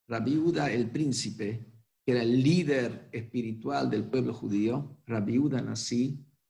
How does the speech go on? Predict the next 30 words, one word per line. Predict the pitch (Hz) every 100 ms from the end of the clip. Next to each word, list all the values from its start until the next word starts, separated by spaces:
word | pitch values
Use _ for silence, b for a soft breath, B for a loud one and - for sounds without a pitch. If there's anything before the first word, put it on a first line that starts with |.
| _ _
ese | 127 120
que | 113 110
copiló | 123 - 123 127 160 147 107 - - _ _
toda | 160 156 143
la | 123
Mishnah, | 123 123 - 156 185 139 - _ _ _ _ _ _
copiló | - - 127 139 131
toda | 139 135
la | 117 95
Mishnah, | 110 - 147 139
Rabí | 120 110 127
Judá | - 113
Nasi, | 107 - 151 147 143 B B B B B -
era | 113 107 104 104 98 98 98
un | 104
hombre | 123 117 110
muy | 123 151 139
rico | 120 165 180 151 143 139 - - _ -
y | 110
que | 110
mantuvo | 107 107 - 139 127
durante | 117 113 -
un | 113 107
par | 131 127
de | 123
años | 139 139 127 117
a | - _
todos | 160 151 147 143
los | 127 - -
sabios | 143 147 135 117 110 - -